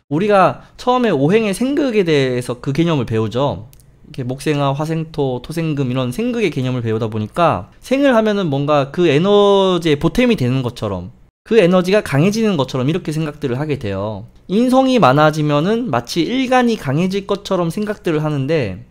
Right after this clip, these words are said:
굉장히 잘못된 겁니다. 생과 극이라는 단어는요, 그냥 그 단어예요, 단어. 단어 때문에 생,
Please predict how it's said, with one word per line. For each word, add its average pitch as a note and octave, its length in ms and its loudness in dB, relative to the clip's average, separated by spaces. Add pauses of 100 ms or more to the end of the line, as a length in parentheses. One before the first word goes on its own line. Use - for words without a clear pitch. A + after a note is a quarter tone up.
굉장히 E3+ 420 -2
잘못된 A#2 480 -6
겁니다. G2+ 420 -12 (440)
생과 C4 560 0
극이라는 F3+ 460 2
단어는요, C#3+ 760 0
그냥 F#3+ 480 0
그 D3 280 -2
단어예요, D#3+ 520 2
단어. A2+ 420 -4
단어 B3+ 300 2
때문에 A3+ 340 0
생, F#3 440 0